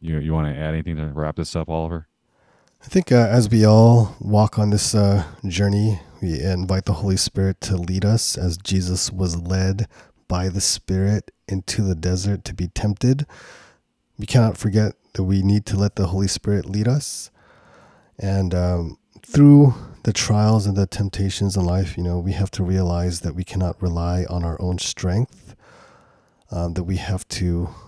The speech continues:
Speaker 2: lean on God and his Holy Spirit, 'cause otherwise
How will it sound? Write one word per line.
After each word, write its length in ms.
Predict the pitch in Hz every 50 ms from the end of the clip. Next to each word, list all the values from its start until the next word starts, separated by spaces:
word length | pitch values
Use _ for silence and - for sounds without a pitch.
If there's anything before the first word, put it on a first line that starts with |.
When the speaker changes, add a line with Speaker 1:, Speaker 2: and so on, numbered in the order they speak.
| - -
Speaker 2:
lean 400 | - 85 90 117 127 127 123 107
on 400 | - 92 92 92 92 92 95 92 - - -
God 400 | 92 85 85 87 90 95 90 90 -
and 120 | 92 85
his 160 | - 85 -
Holy 240 | - 90 87 87 87
Spirit, 500 | - - - - 85 85 90 95 95 - _ _ - - _ _ _
'cause 160 | - - 82
otherwise 760 | - 117 123 110 95 90 90 92 92 87 - - - - -